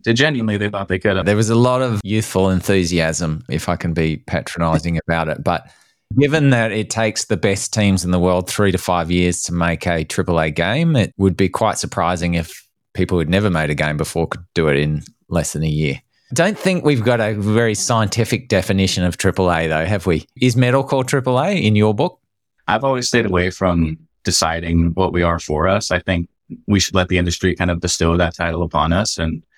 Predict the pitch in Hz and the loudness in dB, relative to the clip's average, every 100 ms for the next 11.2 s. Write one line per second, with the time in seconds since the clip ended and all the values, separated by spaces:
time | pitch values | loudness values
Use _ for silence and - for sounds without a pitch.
0 | _ _ _ - 104 - 110 101 - - | _ _ _ -4 -2 0 0 0 -4 -12
1 | 104 104 107 104 92 90 - - 95 92 | -8 -2 0 0 -2 -4 -4 -2 0 -2
2 | - 87 85 85 _ - 95 123 117 - | -2 -2 -2 -6 _ -2 0 4 2 2
3 | 107 104 - 87 101 95 95 90 - - | 0 0 -2 0 2 2 2 0 -4 -6
4 | 95 95 90 87 85 82 - 87 85 85 | -2 -2 -2 -4 -4 -6 -4 -2 0 0
5 | 87 - 80 85 - 92 92 92 98 95 | 0 -2 0 0 0 0 0 -2 -2 0
6 | 95 - _ _ 98 104 107 104 87 92 | 0 -4 _ _ 0 2 2 0 2 2
7 | - 95 85 - - _ - 87 113 107 | 2 0 0 -4 -8 _ -6 -2 2 4
8 | 95 95 90 90 82 78 - 95 95 92 | 4 2 0 0 0 -2 -2 -2 0 -2
9 | 85 - 110 - 92 90 85 85 87 85 | -2 0 0 2 2 0 -2 -2 -2 -2
10 | 82 85 69 69 - _ 76 67 - 85 | -2 -4 -6 -8 -12 _ -6 -4 -2 -4
11 | 78 | -4